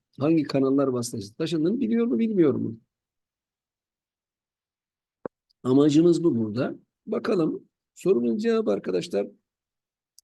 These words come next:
Şunların A, B, C ve E şıkkı. Bunlar zaten sperm üretiminde ak-, e,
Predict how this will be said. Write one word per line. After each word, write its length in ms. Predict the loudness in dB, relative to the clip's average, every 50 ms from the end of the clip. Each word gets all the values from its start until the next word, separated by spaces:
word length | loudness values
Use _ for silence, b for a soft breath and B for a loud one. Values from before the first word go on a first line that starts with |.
| _
Şunların 560 | -20 -12 -8 -6 -4 -2 -2 -2 -2 -4 -6 -10 _ _ _ _
A, 360 | -6 -4 -4 -4 -4 -6 -8 -12 _ _ -14
B, 540 | -12 -8 -4 -2 0 0 0 0 -2 -4 -6 -10 _ _ -14
C 440 | -12 -4 0 0 2 2 0 -2 -6 -8 -12 _ _ _ _
ve 240 | -2 -2 -2 -2 -2 -2
E 180 | -2 -2 -2
şıkkı. 540 | -4 -6 -10 -12 -14 -14 -10 -8 -8 -8 -8 -10 -16 _ _ _ _ _ _ _ _ _ _ _
Bunlar 280 | -6 -4 -2 0 -2 -2
zaten 500 | -2 -6 -8 -6 -6 -6 -6 -8 -8 -10 -10
sperm 440 | -10 -10 -6 -4 -2 -2 -2 -2 -4 -4
üretiminde 920 | -4 -4 -2 -4 -4 -4 -4 -4 -2 0 0 2 2 0 0 -2 -4 -6 -8
ak-, 260 | -8 -8 -8 -8 -8 -6
e, 340 | -4 -4 -2 -2 -2 -4